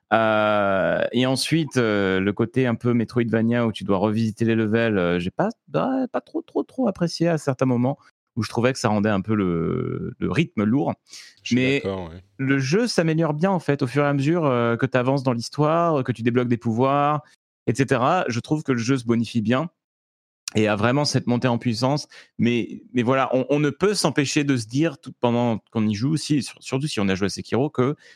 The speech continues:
Speaker 1: bah, c'est un peu un Sekiro au rabais avec un skin Star Wars. Donc, en effet, ce côté-là fait que, bah, il est généralement assez bas dans la liste des, euh, des gens, mais il est quand même dans la liste des jeux de l'année, tu vois. C'est, euh...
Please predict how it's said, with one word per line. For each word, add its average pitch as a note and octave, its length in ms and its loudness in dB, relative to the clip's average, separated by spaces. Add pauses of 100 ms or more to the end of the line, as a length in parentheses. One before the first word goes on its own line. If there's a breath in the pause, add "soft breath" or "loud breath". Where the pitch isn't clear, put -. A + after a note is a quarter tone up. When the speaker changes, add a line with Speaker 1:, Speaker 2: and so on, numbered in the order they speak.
(220 soft breath)
Speaker 1:
bah, A#2 180 2
c'est B2+ 180 0
un G#2+ 100 2
peu B2 180 -2
un G#2+ 120 0
Sekiro A2 640 0
au - 20 -2
rabais G2 400 2
avec F#2+ 260 0
un F2+ 80 -2
skin F#2+ 240 -6
Star F#2+ 240 -2
Wars. F2 200 -2
Donc, A#2 200 -2 (280)
en A#2+ 140 2
effet, D3+ 220 2
ce D3+ 120 -4
côté-là C3+ 360 2
fait C#3 300 -2
que, C3+ 100 0
bah, G#2+ 320 2
il A#2 140 0
est A#2 60 2
généralement A#2+ 360 2
assez A2+ 220 -2
bas A#2 160 2
dans A2+ 160 2
la G2 80 2
liste A2+ 300 -2
des, F#2+ 220 0
euh, E2+ 140 -2 (400 soft breath)
des G#2 140 2
gens, A#2 260 2
mais G#2+ 320 0
il A#2 120 2
est A#2+ 60 0
quand A#2 180 0
même B2+ 160 2
dans A#2+ 120 2
la G#2+ 80 2
liste A2 260 -2
des G2+ 140 0
jeux G2+ 140 -2
de G2 60 -4
l'année, F#2+ 240 0
tu - 120 -12
vois. F#2+ 160 -4
C'est, F#2+ 240 -4
euh... F2+ 180 -2